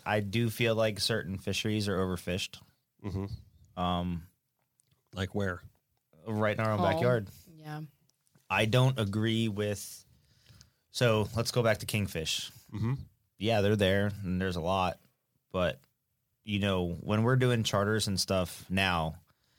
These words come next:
Speaker 1: you know, a lot of people are getting educated, and kingfish is really not that edible. Like, you can't just take it out of your freezer, thaw it out, throw it on the grill, and have dinner.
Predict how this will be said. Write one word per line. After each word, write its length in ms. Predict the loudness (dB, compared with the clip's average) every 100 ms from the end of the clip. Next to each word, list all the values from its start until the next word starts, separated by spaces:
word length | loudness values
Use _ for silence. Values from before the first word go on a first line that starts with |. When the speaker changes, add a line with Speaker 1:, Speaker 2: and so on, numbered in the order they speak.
| _ _ -4
Speaker 1:
you 60 | 2
know, 60 |
a 20 |
lot 120 | 4 4
of 60 |
people 160 | 4 2
are 60 |
getting 200 | 2 2
educated, 500 | 2 0 0 0 0
and 200 | -2 -4
kingfish 440 | -2 -2 0 -2 -2
is 80 | -2
really 260 | -2 -2
not 360 | -2 0 -2 -4
that 240 | -2 -2 0
edible. 420 | -2 -2 -6 -10 -14 _ -20
Like, 100 | -20
you 60 | -4
can't 200 | -2 0
just 200 | 0 -2 -10 _ -4
take 180 | -2
it 60 | 2
out 80 | 2
of 60 |
your 80 | 2
freezer, 400 | 0 -2 0 -2
thaw 260 | -4 -2 0
it 60 | 0
out, 180 | -2
throw 120 | 0 0
it 40 |
on 60 | 0
the 60 |
grill, 400 | 0 0 0 0
and 100 | -2
have 180 | -6 -6
dinner. 220 | -6 -8